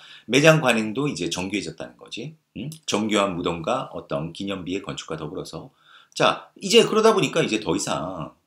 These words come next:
어? 그냥 뭐 길바닥에다가, 그러니까 사막 같은 데다가 묻을 필요가 없잖아. 그게 더 이상 이제 묻히지 않았다는 거지.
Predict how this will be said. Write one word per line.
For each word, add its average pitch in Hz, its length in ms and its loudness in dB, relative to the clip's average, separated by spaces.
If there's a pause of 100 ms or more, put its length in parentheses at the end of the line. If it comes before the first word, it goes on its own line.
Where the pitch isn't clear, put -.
(100)
어? 151 300 -6
그냥 156 500 -2
뭐 107 180 -10
길바닥에다가, 104 920 -4 (240)
그러니까 101 320 -4
사막 165 320 0
같은 156 280 0
데다가 87 220 -4
묻을 90 240 -8
필요가 160 300 -4
없잖아. - 480 -8
그게 - 160 -10
더 82 120 -2
이상 107 220 -2
이제 85 140 -4
묻히지 - 380 -6
않았다는 82 420 -8
거지. - 280 -14